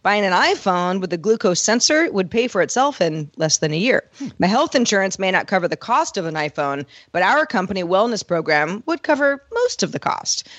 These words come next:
Speaker 1: Nick says a blood pressure sensor would also be very helpful since I have to keep track of that data because of my age and because of my health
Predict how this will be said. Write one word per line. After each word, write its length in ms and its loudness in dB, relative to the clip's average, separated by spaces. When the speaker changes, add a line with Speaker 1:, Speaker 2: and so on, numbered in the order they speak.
Speaker 1:
Nick 180 0
says 240 2
a 40 2
blood 280 0
pressure 320 -2
sensor 600 2
would 120 2
also 200 0
be 140 -6
very 440 0
helpful 480 0
since 180 -10
I 60 2
have 120 -2
to 80 -14
keep 180 -6
track 280 0
of 80 -8
that 200 0
data 280 2
because 300 -4
of 140 -6
my 160 -2
age 320 0
and 240 0
because 300 -6
of 120 -2
my 100 0
health 260 2